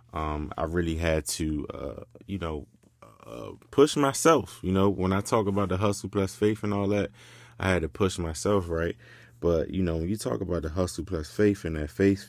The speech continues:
faith piece, you know, man, I got into a point where, you know, I've raised not the question of God, but, man, it was so tough. Um, you know, losing both of them, man, I really just went into a space where I started to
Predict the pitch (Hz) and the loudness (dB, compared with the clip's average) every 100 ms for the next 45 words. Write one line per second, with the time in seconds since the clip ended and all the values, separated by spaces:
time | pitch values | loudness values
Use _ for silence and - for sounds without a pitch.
0 | - - 117 101 - - 143 104 - - | -20 6 8 8 0 8 8 8 -2 -4
1 | - - - - - 90 90 87 87 87 | -8 -20 -20 -16 0 4 6 6 4 4
2 | 85 52 95 104 95 92 - 90 87 - | 2 0 2 4 4 2 2 0 0 0
3 | 120 98 92 95 87 87 82 82 92 92 | 2 4 4 4 2 2 0 4 6 6
4 | 87 87 87 - 95 87 80 73 92 95 | 4 -2 -2 -2 -2 -2 -6 0 2 2
5 | 87 80 78 76 76 90 90 76 - 85 | 2 -2 -4 -4 -2 0 0 -2 -2 -2
6 | 82 - - 92 - - - - - - | -2 0 4 4 2 -14 -20 -20 -20 -20
7 | - - 82 82 87 82 78 92 110 101 | -10 0 2 2 2 2 2 4 6 6
8 | 92 92 - 92 90 87 85 85 82 - | 4 4 4 2 2 2 2 0 -4 -10
9 | - - - - - 92 95 90 85 82 | -20 -20 -20 -16 2 6 8 8 4 4
10 | 85 82 - 80 78 - 82 76 78 80 | 4 2 2 2 2 2 2 2 2 2
11 | 76 - 82 82 78 73 - 78 73 | 0 0 4 4 2 -2 -4 0 0